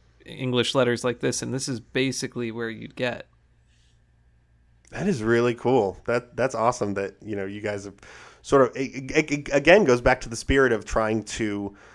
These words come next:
Speaker 2: gener-, you know, uh, go back to the original game. You know, if there would have been a third wise man you could talk to,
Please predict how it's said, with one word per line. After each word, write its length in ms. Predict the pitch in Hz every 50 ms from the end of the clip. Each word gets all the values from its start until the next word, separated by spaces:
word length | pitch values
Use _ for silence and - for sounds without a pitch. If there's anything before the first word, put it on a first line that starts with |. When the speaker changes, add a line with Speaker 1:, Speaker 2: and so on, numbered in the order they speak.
| - _ _ -
Speaker 2:
gener-, 280 | - 127 120 123 107
you 120 | 117 117 110
know, 260 | 107 101 98 98 98
uh, 300 | - 98 101 101 101 101
go 200 | 104 101 107 107
back 200 | 101 107 110 -
to 120 | - -
the 140 | 117 113 104
original 480 | 98 95 104 107 107 107 107 107 98 95
game. 420 | 95 107 110 113 107 98 104 107
You 100 | 113 113
know, 120 | 104 107 -
if 200 | 120 131 131 -
there 160 | - 127 123
would 300 | 113 107 113 127 135 135
have 300 | 117 131 127 110 104 101
been 200 | - 113 117 120
a 100 | 117 104
third 300 | - - 113 113 110 98
wise 280 | 101 101 104 110 113 107
man 220 | 107 101 101 101
you 80 | 104 104
could 180 | - 107 95
talk 280 | - 104 104 113 113 -
to, 280 | - - 98 95 92